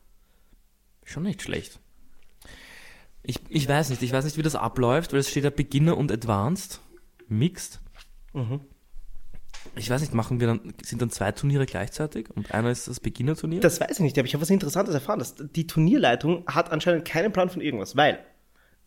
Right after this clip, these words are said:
Speaker 2: einer aus unserer Gruppe wollte mit einem Mädel gemeinsam spielen.
Speaker 1: Ja.
Speaker 2: Gemischt darf's nicht. Es gibt das Mixed-Turnier.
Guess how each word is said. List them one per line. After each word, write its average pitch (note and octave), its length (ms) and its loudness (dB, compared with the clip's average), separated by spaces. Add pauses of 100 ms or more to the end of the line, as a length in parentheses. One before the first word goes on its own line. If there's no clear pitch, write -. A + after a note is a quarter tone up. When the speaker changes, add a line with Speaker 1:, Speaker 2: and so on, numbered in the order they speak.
(280)
Speaker 2:
einer C3+ 460 4 (120)
aus C3 220 2
unserer B2 220 -2
Gruppe A#2 360 -2 (260)
wollte D3+ 640 4 (500)
mit F3 200 6
einem E3+ 220 6
Mädel F3 220 6
gemeinsam A2 300 0
spielen. G#2 240 -8 (140)
Speaker 1:
Ja. A2 220 -2 (300)
Speaker 2:
Gemischt E3 340 4
darf's B2+ 180 6
nicht. G2+ 200 -6 (160)
Es - 80 -6
gibt - 120 0
das F3 100 4
Mixed-Turnier. C#3+ 380 2